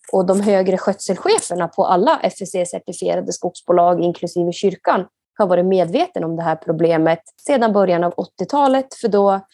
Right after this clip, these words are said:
sa regeringen att, "Ja, men vi måste hitta något forum där skogsbruket och renskötseln får prata."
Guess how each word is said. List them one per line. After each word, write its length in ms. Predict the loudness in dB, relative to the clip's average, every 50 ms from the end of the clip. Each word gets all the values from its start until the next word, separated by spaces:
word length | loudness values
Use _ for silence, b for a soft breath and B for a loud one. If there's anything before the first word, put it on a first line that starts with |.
| b b b b b b b b b
sa 260 | -4 0 2 2 2
regeringen 560 | 2 2 0 2 0 0 0 -2 -4 -4 -6
att, 80 | -6 -4
"Ja, 160 | -2 -2 -2
men 180 | 0 -2 -2 -2
vi 100 | -2 -4
måste 260 | -4 -6 -6 -6 -4
hitta 280 | -4 -6 -6 -4 -2 0
något 180 | 0 0 0
forum 480 | 2 2 2 4 4 4 2 2 0 0
där 80 | -2 -2
skogsbruket 680 | -4 -6 -10 -10 -10 -8 -2 0 0 0 0 -2 -2
och 60 | 0
renskötseln 540 | 0 0 0 -2 -6 -8 -8 -6 -6 -8 -8
får 100 | -8 -6
prata." 580 | 0 0 2 2 2 -2 _ -2 -2 -2 -2